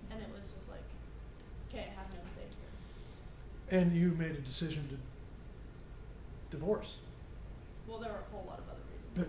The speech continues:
Speaker 1: Yeah, that was a big reason. <laughs>
Speaker 2: <laughs> Yeah, and,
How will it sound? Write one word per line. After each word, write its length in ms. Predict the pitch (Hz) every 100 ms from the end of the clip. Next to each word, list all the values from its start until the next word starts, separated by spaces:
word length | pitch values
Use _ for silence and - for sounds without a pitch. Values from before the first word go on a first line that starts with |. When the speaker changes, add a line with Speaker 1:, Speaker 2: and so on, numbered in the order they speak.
| - -
Speaker 1:
Yeah, 140 | 214 -
that 100 | -
was 140 | -
a 40 |
big 220 | 220 - 254
reason. 1300 | - - - - - 214 277 - 175 - 208 208
<laughs> 0 | -
Speaker 2:
<laughs> 20 |
Yeah, 140 | 202 139 - - - - 190
and, 200 | 170